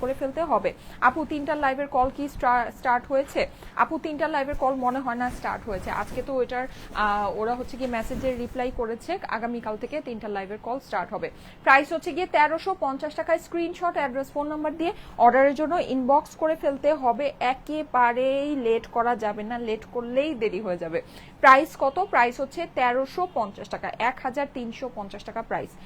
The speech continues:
তেরোশো পঞ্চাশ, স্ক্রিনশট, অ্যাড্রেস, ফোন নাম্বার দিয়ে একবার ইনবক্স করতে হবে, ঠিক আছে? তেরোশো পঞ্চাশ টাকা প্রাইস, খুবই, খুবই, খুবই সুন্দর একটা জিনিস, খুবই অল্প প্রাইসের ভিতরে আছে আপুরা।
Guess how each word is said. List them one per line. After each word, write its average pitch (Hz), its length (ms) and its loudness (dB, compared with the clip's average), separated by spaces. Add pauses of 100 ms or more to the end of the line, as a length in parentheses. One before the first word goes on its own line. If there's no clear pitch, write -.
(200)
তেরোশো 330 380 8
পঞ্চাশ, 220 360 0
স্ক্রিনশট, 330 500 0
অ্যাড্রেস, 269 400 0
ফোন 269 120 -2
নাম্বার 277 320 -4
দিয়ে 233 140 -6
একবার 220 420 -2
ইনবক্স 196 380 -2
করতে 196 220 -6
হবে, 185 200 -4
ঠিক - 140 -6
আছে? 302 240 -2 (360)
তেরোশো 320 460 10
পঞ্চাশ 285 260 2
টাকা 320 220 0
প্রাইস, 302 440 0
খুবই, 330 600 2
খুবই, 311 400 -2 (140)
খুবই 320 380 4
সুন্দর 269 380 -4
একটা 247 220 -4
জিনিস, 247 300 -8 (260)
খুবই 302 240 2
অল্প 233 300 0
প্রাইসের 196 440 -6
ভিতরে 190 300 -8
আছে 185 240 -8
আপুরা। 170 300 -6